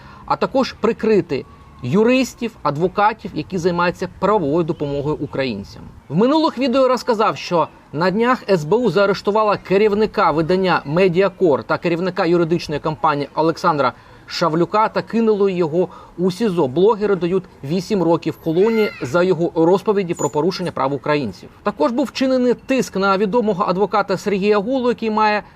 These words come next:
шістсот сорок тисяч підписників на Ютубі і розповідав про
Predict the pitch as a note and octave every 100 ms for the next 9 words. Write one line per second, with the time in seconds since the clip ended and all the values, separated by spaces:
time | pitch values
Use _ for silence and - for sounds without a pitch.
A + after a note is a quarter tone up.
0 | - - A3+ - A3 - G#3 F#3+ G3 F#3+
1 | - - - F3+ F#3+ F3+ F#3 - E3+ F#3
2 | G3 F3 F#3 B3 - G#3+ G3 - G3 F#3+
3 | F3 F#3 F3 - F#3 E3+